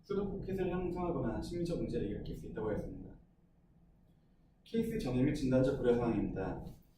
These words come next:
수프라크리스탈 어태치드 티슈는 일반적으로 생물학적 폭경이라 일컬어져 있으며 접합선 피와 치주 상단 결합 조직 부착부로 이루어져 있습니다.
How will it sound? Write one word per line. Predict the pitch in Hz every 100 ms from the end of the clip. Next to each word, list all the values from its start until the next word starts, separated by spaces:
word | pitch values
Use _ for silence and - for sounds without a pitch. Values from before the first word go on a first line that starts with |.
| _ -
수프라크리스탈 | - 208 190 190 185 160 - 202 196 196
어태치드 | - - - - 147
티슈는 | 135 - 127 110 104
일반적으로 | 131 131 120 131 175
생물학적 | 175 180 175 - -
폭경이라 | - 156 -
일컬어져 | - 120 117 -
있으며 | 107 101 - - - - - - -
접합선 | - 147 143 156
피와 | 139 139 151
치주 | - 185
상단 | 175 170 185 -
결합 | - 120
조직 | - -
부착부로 | - - 123 123
이루어져 | 107 113 107
있습니다. | 101 98 98 87 -